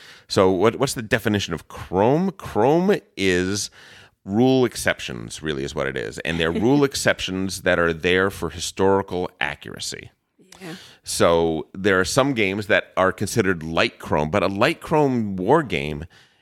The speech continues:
Speaker 1: is a fiddly game to a Eurogamer, right? It's like,
Speaker 2: <laughs>
Speaker 1: it's like, "Wait, why is, why is that the case?" Well, because the Panzerfaust, they, they were, they, they were much faster and they were able to do this and, and that sort of thing different. Um, which, you know,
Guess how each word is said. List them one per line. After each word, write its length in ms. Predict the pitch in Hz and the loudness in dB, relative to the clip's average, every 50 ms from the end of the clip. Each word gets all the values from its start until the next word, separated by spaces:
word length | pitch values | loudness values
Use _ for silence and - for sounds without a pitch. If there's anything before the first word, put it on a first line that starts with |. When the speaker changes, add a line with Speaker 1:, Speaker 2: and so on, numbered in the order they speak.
| _ _ _ _ | _ _ _ _
Speaker 1:
is 540 | - 98 98 95 95 95 95 95 90 92 - _ - | 2 4 4 6 6 4 4 2 -2 -4 -6 _ -2
a 220 | 95 92 87 87 | -2 0 0 -2
fiddly 680 | - - - - - - 147 151 131 131 123 120 110 98 | -4 -8 -12 -6 0 0 2 2 2 2 2 2 0 2
game 380 | 90 104 101 101 95 92 90 | 2 4 4 4 4 2 0
to 180 | - - 87 78 | -2 -2 -2 -2
a 60 | 78 | -2
Eurogamer, 680 | 71 78 76 71 67 69 65 65 58 58 58 57 60 | -2 -2 -2 -2 -4 -4 -6 -8 -8 -8 -8 -8 -6
right? 240 | 64 71 80 85 85 | -2 0 2 2 2
It's 180 | 85 87 - - | 2 2 4 4
like, 160 | - 92 - | 2 2 0
Speaker 2:
<laughs> 220 | 277 240 - - - | -2 -6 -6 -6 -4
Speaker 1:
it's 60 | 92 | -2
like, 140 | 110 98 90 | -2 0 2
"Wait, 280 | 143 135 92 - - 73 | 2 2 0 0 -4 -2
why 220 | 85 107 123 143 | 0 2 2 2
is, 280 | 147 147 131 110 107 113 | 4 2 2 2 0 0
why 180 | 95 135 175 | 2 4 4
is 220 | 175 143 117 95 85 | 6 4 4 2 2
that 240 | - 131 156 147 | 0 0 0 0
the 80 | - 107 | -4 -6
case?" 260 | - - 85 80 76 135 | -4 -2 -2 -2 0 2
Well, 160 | 170 175 160 | 2 2 2
because 220 | 151 139 147 135 113 | 2 0 -4 -4 -4
the 80 | 127 - | -4 0
Panzerfaust, 880 | 120 113 110 110 113 107 - 104 90 92 92 92 - - - 87 92 | 0 0 2 2 0 0 2 2 2 2 2 0 -2 -6 -8 -4 0
they, 180 | 90 92 90 78 | 2 2 2 2
they 240 | 85 92 92 90 92 | 2 2 2 2 2
were, 340 | 92 90 90 87 87 85 62 | 2 2 2 2 0 -2 -2
they, 180 | - 98 95 80 | 0 0 0 2
they 140 | 69 95 98 | 2 2 0
were 100 | 95 87 | 2 0
much 180 | 95 98 - | 0 -2 -2
faster 340 | - 92 80 78 - - 80 | -2 -2 -2 -2 -2 -4 -4
and 80 | 78 78 | -4 -4
they 60 | 78 | -2
were 100 | 78 82 | -2 -2
able 140 | 80 78 80 | -2 -2 -4
to 80 | 85 80 | -6 -6
do 180 | 76 76 73 | -6 -6 -6
this 260 | 65 62 62 67 - | -6 -6 -6 -6 -6
and, 160 | 73 65 69 69 | -6 -6 -6 -6
and 220 | - - 76 76 | -6 -6 -4 -4
that 140 | 76 71 - | -4 -4 -4
sort 160 | - 73 65 | -6 -8 -10
of 40 | 67 | -8
thing 200 | - 73 69 69 | -8 -8 -8 -6
different. 320 | - 76 71 - 76 65 - - - - - - - - - _ _ _ - | -8 -8 -8 -8 -8 -10 -10 -14 -20 -20 -20 -20 -20 -20 -20 _ _ _ 0
Um, 380 | 87 85 82 82 82 80 80 - | 0 2 2 0 0 -2 -4 -4
which, 280 | - 107 110 - - - _ | -2 -2 -2 -2 -4 -10 _
you 140 | - 127 123 | -2 0 2
know, 120 | 92 78 | 0 0